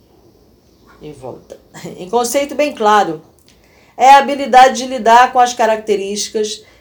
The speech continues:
da personalidade, melhorando os traços que compõem suas formas de manifestação. Me-, manifestação, desculpa, então. É...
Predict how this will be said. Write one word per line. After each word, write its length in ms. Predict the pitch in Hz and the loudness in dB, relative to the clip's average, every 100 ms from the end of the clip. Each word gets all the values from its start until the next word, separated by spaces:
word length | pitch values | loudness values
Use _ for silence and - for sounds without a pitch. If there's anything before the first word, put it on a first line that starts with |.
| _ | _
da 120 | 202 | -8
personalidade, 1300 | 202 269 285 269 240 233 208 170 165 170 165 196 208 208 _ _ _ _ _ _ _ _ | 0 0 2 0 0 0 0 0 0 -2 -6 -12 -12 -16 _ _ _ _ _ _ _ _
melhorando 640 | 233 277 294 269 240 240 233 | 0 4 6 6 4 2 0
os 140 | 226 | -2
traços 580 | - 185 180 180 - - | -2 0 0 -2 -6 -8
que 120 | 226 | -8
compõem 580 | 220 277 240 185 180 196 | -6 -6 -6 -4 -4 -6
suas 300 | 202 226 240 | -6 -8 -8
formas 720 | - 185 190 247 269 262 233 | -8 -2 0 0 -2 -8 -6
de 200 | 208 247 | -2 -2
manifestação. 680 | 262 233 233 240 - 120 - _ _ _ _ | -2 -6 -8 -12 -14 -16 -20 _ _ _ _
Me-, 220 | 170 190 | -12 -12
manifestação, 720 | - 196 202 202 - 185 160 147 | -8 -8 -8 -10 -12 -12 -12 -14
desculpa, 420 | 139 - - - | -16 -18 -20 -20
então. 260 | - - _ _ _ _ _ _ - | -20 -20 _ _ _ _ _ _ -12
É... 1000 | 180 180 175 175 165 165 156 151 160 | -6 -4 -4 -4 -6 -6 -8 -10 -12